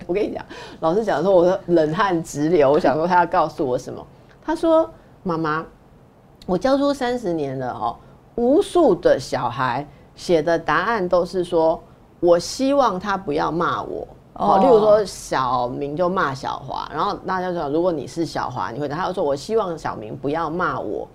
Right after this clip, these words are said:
Speaker 1: 那，呃，我希望，呃，他不要去叫老师来骂我。
Speaker 2: 对。
Speaker 1: 好，还有说，呃，我希望，呃，我每天都要记得带橡皮擦，我就不用借别人的橡皮擦。
Speaker 2: 嗯。
Speaker 1: 每一个小孩写的都是一个我希望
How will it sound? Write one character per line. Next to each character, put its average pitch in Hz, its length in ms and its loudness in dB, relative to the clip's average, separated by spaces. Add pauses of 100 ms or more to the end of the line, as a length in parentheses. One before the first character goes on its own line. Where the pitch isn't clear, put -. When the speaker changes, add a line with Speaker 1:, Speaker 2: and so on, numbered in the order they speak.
(480)
Speaker 1:
那， 160 540 0 (120)
呃， 123 440 -2
我 135 120 -2
希 185 300 -4
望， 170 340 0 (200)
呃， 85 400 -8
他 190 160 -4
不 170 100 -2
要 175 160 2
去 180 140 -6
叫 165 240 2
老 - 160 -4
师 156 240 -6
来 135 180 -2
骂 160 260 2
我。 - 200 -8
Speaker 2:
对。 170 240 0
Speaker 1:
好， 120 200 -4 (240)
还 247 140 0
有 160 180 4
说， 165 540 2
呃， 117 640 -2
我 147 240 0
希 220 320 -4
望， 202 360 2 (280)
呃， 85 340 -8
我 123 240 -4 (100)
每 151 120 0
天 202 160 -2
都 220 60 -2
要 196 120 2
记 190 240 -4
得 151 160 0
带 175 160 0
橡 160 240 -4
皮 143 160 -4
擦， 165 220 -2
我 127 80 -2
就 170 140 -2
不 147 120 -6
用 156 280 0
借 165 180 2
别 135 160 -4
人 120 160 -8
的 120 100 -4
橡 147 240 -4
皮 127 200 -8
擦。 135 280 -6
Speaker 2:
嗯。 208 280 2
Speaker 1:
每 214 140 6
一 302 40 4
个 311 100 4
小 160 140 -2
孩 143 180 0
写 151 220 0
的 131 160 -2
都 175 160 4
是 185 160 -2
一 160 80 2
个 143 180 0
我 120 220 -2
希 147 320 -4
望 139 260 0